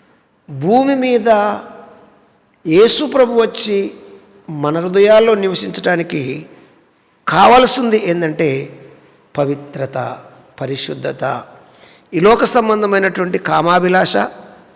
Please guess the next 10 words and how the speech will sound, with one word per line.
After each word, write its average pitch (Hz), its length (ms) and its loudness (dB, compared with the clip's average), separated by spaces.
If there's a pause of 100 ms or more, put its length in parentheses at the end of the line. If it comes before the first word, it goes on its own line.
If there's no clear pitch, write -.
(420)
కలిగి 247 220 2
ఉంటే 214 260 -2
ప్రభు 165 640 -4 (680)
వారిలో 147 240 -4
నివసించడు. 151 560 -8 (760)
అది 143 120 -2
దేవుని 165 400 -2
చిత్తము 185 440 -6 (600)
కాదు. 139 300 -2 (260)
దేవుని 214 380 6